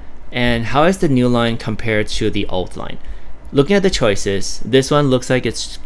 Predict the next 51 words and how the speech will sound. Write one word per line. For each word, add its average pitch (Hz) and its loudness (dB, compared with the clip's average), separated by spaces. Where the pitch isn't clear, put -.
shifted - 0
downwards, 127 -2
this 120 0
one 123 2
looks 110 0
like 113 0
it's 107 0
also 170 4
shifted - -2
downwards, 87 -2
right? 113 0
The 127 2
original, 117 2
the 104 0
origin 123 4
is 101 -4
here, 104 0
and 107 0
this 113 2
one 110 0
is 101 0
above 113 2
the 127 -2
origin 110 4
while 95 0
this 90 -4
one 90 -4
is 85 -8
on 110 -2
the 110 0
origin. 95 -4
So 104 2
this 123 2
one 117 2
is 110 -2
shifted - -2
down 98 -2
a 107 -2
lot, - -2
this 113 -2
one 110 -2
is 101 -4
shifted 98 -8
down 95 -4
by 92 -2
a 85 0
little. 95 -2
This 139 2
line 139 4
looks 123 0
more, 110 0